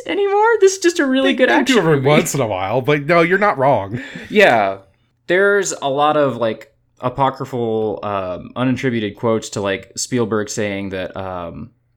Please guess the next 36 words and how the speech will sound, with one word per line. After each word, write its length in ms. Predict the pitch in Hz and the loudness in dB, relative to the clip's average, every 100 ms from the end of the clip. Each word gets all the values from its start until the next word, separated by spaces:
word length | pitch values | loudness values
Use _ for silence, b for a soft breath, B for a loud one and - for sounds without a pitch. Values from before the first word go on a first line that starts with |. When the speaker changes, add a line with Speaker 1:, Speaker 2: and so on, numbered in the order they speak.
| _ | _
Speaker 1:
this 180 | 127 127 | -4 -2
movie 280 | 127 113 107 | -2 -2 -2
inspired, 800 | 101 - 110 101 101 95 90 - | -4 -4 -2 -2 -2 -4 -8 -12
uh, 400 | 95 92 90 85 | -10 -8 -10 -10
Raiders 260 | - 123 120 | -4 -2 -2
of 60 | 110 | -4
the 60 | |
Lost 300 | 107 101 98 | -2 -2 -2
Ark, 400 | 131 143 127 123 - | -2 0 0 -4 -6
and, 440 | 104 101 98 95 | -6 -6 -6 -10
you 140 | 92 | -8
know, 140 | 107 95 | -8 -8
this 180 | 104 113 | -8 -8
is, 100 | 98 | -6
like, 180 | 101 | -8
Spielberg's 480 | - 117 107 101 98 | -8 -6 -6 -6 -8
favorite 240 | - 98 95 | -10 -6 -4
action 300 | 104 - 107 | -4 -6 -10
movie, 300 | 101 101 - | -8 -8 -6
and, 160 | 107 | -8
like, 220 | 104 98 - b b b b | -8 -10 -16 b b b b
I 80 | - | 0
don't 180 | 202 147 | 2 4
know 180 | 156 160 | 4 4
if 100 | 143 | 4
any 160 | 147 | 2
of 80 | 131 | 2
that's 180 | 117 110 | 2 -2
true, 300 | - 143 120 | -2 0 0
but 120 | 107 | 0
you 100 | 120 | -4
can 140 | 131 127 | -2 0
definitely 440 | 151 151 120 104 | 0 0 -4 -4
see 320 | - - 120 | -6 -4 -4
it, 240 | 98 82 - | -4 -6 -8
uh, 340 | 104 95 90 | -6 -6 -8